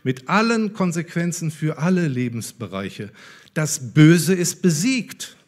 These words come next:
Hey! Aber man sieht's doch gar nicht. Es ist doch so schlimm,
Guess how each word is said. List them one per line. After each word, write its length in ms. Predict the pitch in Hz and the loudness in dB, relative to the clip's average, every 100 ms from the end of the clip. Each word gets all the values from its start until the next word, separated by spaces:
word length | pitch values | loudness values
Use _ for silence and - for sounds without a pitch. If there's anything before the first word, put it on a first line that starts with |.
| _ _ _ _ _ _ _ _ _ _ | _ _ _ _ _ _ _ _ _ _
Hey! 800 | - 226 247 240 175 98 - - _ _ _ _ _ - - - - _ _ _ _ - - - _ - | -8 -2 0 2 0 -2 -8 -20 _ _ _ _ _ -20 -20 -20 -20 _ _ _ _ -20 -20 -20 _ -10
Aber 240 | 117 117 | -6 -4
man 200 | 110 110 | -4 -4
sieht's 340 | 110 165 - | -6 -6 -8
doch 240 | - 123 - | -12 -12 -12
gar 200 | 95 90 | -12 -12
nicht. 400 | 85 85 - - _ _ _ _ _ _ _ _ _ _ _ _ _ _ _ _ | -16 -20 -20 -20 _ _ _ _ _ _ _ _ _ _ _ _ _ _ _ _
Es 180 | 190 - | -16 -10
ist 180 | 139 - | -10 -10
doch 100 | 117 | -12
so 180 | - 120 | -12 -14
schlimm, 760 | - - 156 170 110 90 - | -12 -8 -6 -4 -6 -8 -16